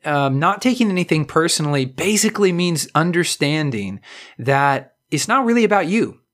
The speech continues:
When somebody says something good about you or nice to you, it's not actually that you're the cat's meow. Or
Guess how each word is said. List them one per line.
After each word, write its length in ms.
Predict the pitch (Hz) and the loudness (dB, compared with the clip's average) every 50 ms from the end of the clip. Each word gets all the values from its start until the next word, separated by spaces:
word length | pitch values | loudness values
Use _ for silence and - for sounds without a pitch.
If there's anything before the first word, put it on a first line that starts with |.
| _ _ _ - | _ _ _ -2
When 140 | 147 143 | -2 0
somebody 340 | 131 - 185 190 208 214 202 | 0 2 2 2 4 2 2
says 300 | - - - 180 180 175 | 2 2 2 2 2 2
something 480 | - 175 165 156 - 147 143 135 127 - - - 110 | 0 -2 -2 -2 -2 -2 -2 -2 -4 -8 -10 -12 -6
good 220 | 120 131 147 156 | -2 0 0 2
about 300 | 175 170 185 185 190 - | 2 2 0 0 0 0
you 160 | 190 208 214 | 0 0 0
or 80 | 180 127 | 0 0
nice 420 | 113 107 110 113 120 151 165 - - | 0 -2 0 0 0 0 0 -2 -4
to 120 | - 175 | -4 -4
you, 280 | 175 190 202 226 233 233 - - - - - _ _ _ - | -2 -2 -2 -2 -2 -6 -10 -20 -20 -20 -20 _ _ _ -2
it's 300 | 165 170 170 160 - - | 0 0 0 0 -2 -2
not 380 | 160 156 170 196 220 226 226 - | 0 0 2 2 0 0 -2 0
actually 720 | 165 180 190 208 208 - - - 156 139 131 123 123 120 | 0 0 2 0 0 -2 -2 -2 0 2 2 2 0 0
that 120 | 120 123 131 | 0 0 0
you're 260 | 123 135 147 160 160 | 0 0 0 0 0
the 80 | 143 | -2
cat's 400 | 143 - - 156 143 139 - - | -2 0 0 0 0 0 -2 -4
meow. 500 | 147 131 131 135 139 117 92 87 85 - _ _ - - - - - - - - - _ | -2 -2 0 0 0 0 -2 -2 -6 -10 _ _ -20 -20 -20 -20 -20 -20 -20 -20 -8 _
Or 380 | - 180 170 165 170 165 - | 0 2 2 2 2 0 -4